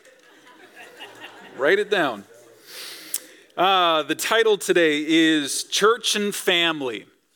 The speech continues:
Cooperation or Competition? Let me tell you a little bit about me.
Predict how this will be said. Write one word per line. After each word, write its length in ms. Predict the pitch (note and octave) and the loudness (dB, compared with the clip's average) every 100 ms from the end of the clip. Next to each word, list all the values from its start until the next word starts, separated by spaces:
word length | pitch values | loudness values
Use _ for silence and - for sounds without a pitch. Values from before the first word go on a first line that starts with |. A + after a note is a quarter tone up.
| _ | _
Cooperation 1120 | - C3 C#3+ G3+ G3 F#3+ G3 G#3 - G#3+ G#3 G3+ - | -12 0 2 2 2 4 4 2 -2 -2 -4 -6 -2
or 280 | D#3+ C#3 B2+ | 2 2 2
Competition? 1200 | - - D3 E3 E3 E3+ - - D3 - G2+ _ _ _ _ _ _ _ _ _ _ _ _ _ _ - | -6 -6 -2 -2 -2 -6 -4 -4 -4 -6 -10 _ _ _ _ _ _ _ _ _ _ _ _ _ _ -4
Let 120 | D#3+ | -2
me 80 | G#3 | -2
tell 200 | F#3 G3+ | 0 2
you 80 | G3 | 4
a 60 | |
little 140 | F#3+ F3+ | 2 2
bit 100 | F3 | 2
about 260 | D#3+ D#3 | 2 0
me. 200 | D3 B2 | 0 -4